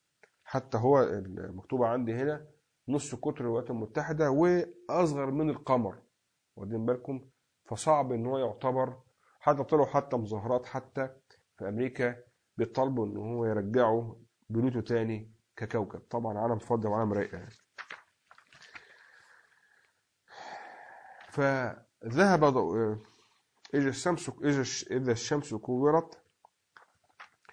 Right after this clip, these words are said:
فذهب ضوءها. وطبعا، آه، والتكوير في كلام العرب جمع الشيء بعضه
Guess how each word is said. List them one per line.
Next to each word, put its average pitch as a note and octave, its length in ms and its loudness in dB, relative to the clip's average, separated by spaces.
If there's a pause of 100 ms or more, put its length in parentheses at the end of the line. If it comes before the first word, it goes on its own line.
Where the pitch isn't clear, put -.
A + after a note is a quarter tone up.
(580)
فذهب A#2+ 540 0
ضوءها. E3+ 760 0 (760)
وطبعا، C3 640 2 (340)
آه، G2 520 -10 (1300)
والتكوير A#2+ 600 0
في C#3+ 140 -4
كلام B2 320 0
العرب B2 340 0
جمع A#2+ 320 -2
الشيء G#2+ 400 -2
بعضه B2 720 -2